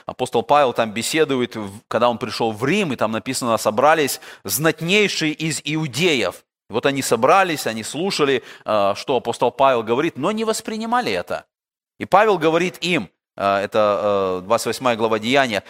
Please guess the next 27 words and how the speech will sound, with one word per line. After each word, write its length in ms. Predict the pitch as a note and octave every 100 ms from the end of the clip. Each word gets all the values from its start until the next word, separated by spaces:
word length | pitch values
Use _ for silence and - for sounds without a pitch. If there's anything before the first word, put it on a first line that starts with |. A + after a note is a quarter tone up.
| -
«Хорошо 440 | C3+ C#3 C#3+ G3+
Дух 260 | C3+ B3+ -
Святой 340 | D3 C3+ C3
сказал 400 | - C3 B2+ C#3
отцам 480 | B2+ B2 - G#3+ A3
нашим 320 | D#3 B2 A#2
через 280 | - C3+ B2
пророка 400 | - B2+ D#3+ D#3+ C#3+
Исаию: 440 | - G#2+ F#2 F2 _ _ _ _
'Подите 340 | C3 C#3 E3 C3
к 80 | C3
народу 400 | A#2+ A#2+ F3+ G#3
сему 300 | G3+ F3+ D#3
и 20 |
скажите: 480 | - D3+ B2 A2 F#2+
слухом 600 | - D#3 G3+ - C3 B2
услышите 800 | - C3 F3+ - A#3+ A3+ A#3 - _ _ _
и 140 | A#2 C#3
не 100 | D#3+
уразумеете, 840 | D#3 D#3 E3+ D#3 G2+ F#2 F#2 E2 _ - -
и 80 | D#3
очами 460 | F3 G#3+ A#3 G#3
смотреть 580 | E3+ E3+ D#3 F#3 C4+ A#3
будете 400 | F3 D#3+ C3 B2
и 240 | B2 D#3
не 160 | F#3 G3+
увидите, 680 | A3+ G#3+ A#3+ D#3 - G#2